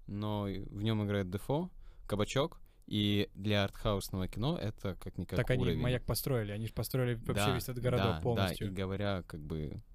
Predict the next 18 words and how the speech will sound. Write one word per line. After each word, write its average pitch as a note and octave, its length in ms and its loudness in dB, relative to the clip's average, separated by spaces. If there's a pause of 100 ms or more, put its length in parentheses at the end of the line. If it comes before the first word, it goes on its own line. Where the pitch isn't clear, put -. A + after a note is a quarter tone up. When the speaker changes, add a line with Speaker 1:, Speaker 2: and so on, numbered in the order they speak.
(200)
Speaker 1:
за F2+ 640 0 (300)
сам - 400 0
постановочный F#2 560 0
процесс, F#2 400 -4
это F2+ 160 -2
тоже E2 640 0 (1000)
должен F2 520 0
иметь F2+ 320 0
какой-то E2+ 320 -2
бюджет F2 400 0
фильм. - 260 -8 (480)
И G2+ 720 4 (120)
я G#2+ 200 2
говорю A2 240 2
к - 80 -8
тому, B2+ 320 0
что G2 520 -4
вот F2+ 320 -6